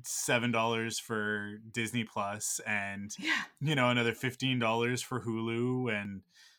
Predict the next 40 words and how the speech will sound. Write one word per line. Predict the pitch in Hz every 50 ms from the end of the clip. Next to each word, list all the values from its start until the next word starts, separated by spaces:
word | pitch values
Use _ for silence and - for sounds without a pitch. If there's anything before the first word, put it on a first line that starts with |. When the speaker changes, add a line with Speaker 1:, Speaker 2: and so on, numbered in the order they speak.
| _ _ -
Speaker 1:
uh, | 120 110 107 104 101 98 98 98 98 95 95 98 101 -
actually, | 131 165 - - 208 170
I | 139 156
think, | 151 - 202 214 - -
uh, | - - 147
Hulu's | 139 117 107 143 185 196 220 240 214 208
a | 185
weird | 143 135 143 147 139 -
thing. | 135 123 113
I | 104 107
think | - - 196 214 -
Hulu | - 160 160 165 160 147 131
is | 117 117
actually | 113 110 107 - 113 104 95
free, | - - - 107 104 120 151
but | 131 117 101
it's | 90 -
ad | 98 90 95 95 -
supported. | - - - 127 131 135 156 170 170 - _ _ _ _ _ - _ _ - -
Speaker 2:
Oh, | 269 - -
Speaker 1:
Um, | -
Speaker 2:
interesting. | - - - 131
Speaker 1:
and | 139 139
then | 135 135 135
Speaker 2:
I | -
Speaker 1:
you, | 147
Speaker 2:
didn't | - -
know | 151 151 151
that. | 180
Speaker 1:
and | 139 143 143 143
then | 143 143
you | 143 139 131
can | - 139 131 123 120
pay | - - 127 131 127
to | 117 117
remove | 107 107 107 104 104 104 104 104 95 104
ads. | 95 90 85 - - 95 107 - - - _ _ -
Um, | 175 180
Speaker 2:
Oh, | 180 175 180 185 196 196 196 202 202 202 202 202 202 196 196 196 190 190 185 175
gotcha. | - 139 135 - 135 127 -